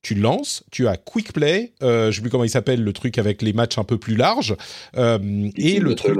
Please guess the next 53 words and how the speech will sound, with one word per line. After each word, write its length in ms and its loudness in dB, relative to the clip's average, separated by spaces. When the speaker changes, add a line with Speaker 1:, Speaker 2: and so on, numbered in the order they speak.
Speaker 2:
ouais. 20 0
Speaker 1:
en, 340 -6
voilà, 360 2
et 100 0
les 80 2
trucs 220 -6
en 80 0
custom 560 0
ou 80 2
les 120 0
trucs 200 -6
compétitifs. 600 -4
Et 80 0
voilà, 240 2
t'as 120 -2
quatre 240 0
menus, 460 0
c'est 120 0
simple, 340 0
tu, 160 -6
Speaker 2:
Mm. 280 2
Speaker 1:
tu 120 -6
lances, 200 0
tu 80 -10
appuies, 180 -6
tu 160 -6
joues. 280 -2
C'est 200 0
facile, 400 -2
t'as 120 2
deux 240 0
équipes, 300 -2
soit 200 -2
c'est 120 -2
capture 320 0
de 140 2
flag, 300 0
soit 260 0
c'est, 420 0
euh, 460 2
euh, 260 2
contrôle 460 -2
de 140 2
zone, 420 2
où 80 2
il 80 2
y 60 4
a 40 4
genre 200 -2
quelques 220 0
modes 180 2
de 100 2
jeu. 220 2